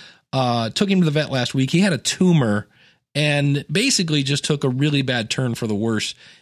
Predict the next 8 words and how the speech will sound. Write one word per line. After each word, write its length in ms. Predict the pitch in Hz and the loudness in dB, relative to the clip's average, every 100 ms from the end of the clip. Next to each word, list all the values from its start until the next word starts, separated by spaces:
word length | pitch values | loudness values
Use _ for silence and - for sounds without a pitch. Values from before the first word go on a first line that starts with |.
| _ | _
And 140 | - 135 | -4 -2
unfortunately, 680 | 131 - 180 170 151 143 - - | -2 -2 -2 0 0 0 -2 -4
on, 360 | 120 120 117 | -2 0 0
uh, 220 | 110 107 | 0 -2
Saturday, 720 | 101 - 165 147 120 98 95 - - - _ 120 | -2 -2 0 0 0 0 -2 -8 -20 -20 _ -4
January 440 | 143 147 143 131 | -2 0 0 0
sixth, 440 | 117 123 113 - - - | 0 0 -2 -2 -6 -4
uh, 360 | 113 107 104 | -2 0 0